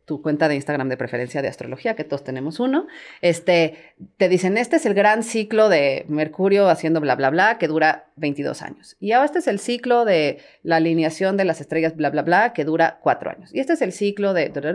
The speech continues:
que dura una semana, dos días, veinticuatro horas". Así es la vida. Hay macrociclos y luego hay ciclos más cortos. En una organización pasa lo mismo. Tú tienes ciclos que duran años, tienes ciclos que duran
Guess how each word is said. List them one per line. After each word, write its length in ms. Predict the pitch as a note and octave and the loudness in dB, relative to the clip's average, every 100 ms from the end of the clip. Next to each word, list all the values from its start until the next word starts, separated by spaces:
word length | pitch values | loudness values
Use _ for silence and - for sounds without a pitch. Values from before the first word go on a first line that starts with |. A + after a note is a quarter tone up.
| B3 | -2
que 100 | - | -2
dura 380 | D#3 F3+ F#3+ - - | 0 2 2 0 -4
una 180 | D#3 | -4
semana, 380 | D3 G3 C4 C4+ | -4 -4 0 0
dos 160 | F3 E3 | 0 -2
días, 380 | F#3+ F3+ F#3 - | 0 0 -2 -6
veinticuatro 580 | D#3 D3 C#3+ C#3+ D3+ C#3+ | -8 -8 -2 -2 0 0
horas". 440 | D3 D3+ D3 - _ | 2 0 -2 -14 _
Así 240 | A3 A#3 | -4 0
es 160 | D4+ D4+ | 0 4
la 100 | F4 | 2
vida. 260 | B3 F3 - | 4 0 0
Hay 160 | - A3+ | -2 2
macrociclos 880 | A3+ A3 D3+ - A#3 G#3 G3 A#3+ - | 2 0 -4 -4 -6 -2 -2 -2 -4
y 80 | D#3 | -4
luego 200 | D#3 E3 | 0 0
hay 60 | |
ciclos 340 | E3 D#3+ D3+ D3 | -2 -8 -10 -8
más 220 | B2 - | -10 -10
cortos. 420 | - - _ - - G#3 | -12 -12 _ -20 -8 -2
En 140 | A#3+ | 0
una 120 | C4+ | 0
organización 580 | C#4+ A3 F3 D3+ D#3+ D3+ | 0 -2 -4 -8 -6 -6
pasa 220 | D#3 D3+ | -6 -8
lo 100 | D3 | -6
mismo. 340 | D#3 E3 - - _ | -4 -6 -8 -14 _
Tú 120 | C4 | -4
tienes 360 | C4+ B3 A#3+ - | 0 0 -2 -8
ciclos 600 | - A#3+ C#4 C4 - - - | -8 -6 2 2 0 -14 -6
que 80 | D#3 | -2
duran 300 | G3 G3 E3 | 0 0 0
años, 480 | D3 B2 F4 - - - | 0 -2 -6 -8 -20 0
tienes 220 | G#3 G3+ | 0 2
ciclos 320 | C#4+ D#4 D#4 | -2 -2 -2
que 120 | A3+ | 0
duran 360 | G3 F#3+ F#3 | 2 4 2